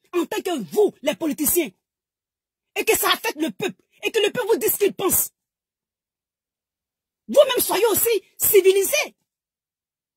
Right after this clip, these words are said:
Soyez aussi, faites des choses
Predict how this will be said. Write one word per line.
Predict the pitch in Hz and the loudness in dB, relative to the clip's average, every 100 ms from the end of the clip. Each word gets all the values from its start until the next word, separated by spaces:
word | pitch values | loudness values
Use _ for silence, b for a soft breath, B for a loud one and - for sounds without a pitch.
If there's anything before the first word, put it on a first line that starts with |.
| _ _ _ _ _ _ _ _ _ _ _ _ | _ _ _ _ _ _ _ _ _ _ _ _
Soyez | - 427 427 480 | -2 0 4 4
aussi, | 370 494 403 - _ _ _ | 4 2 2 -2 _ _ _
faites | - 269 | -6 -2
des | 381 | -2
choses | - - - | 0 -2 -2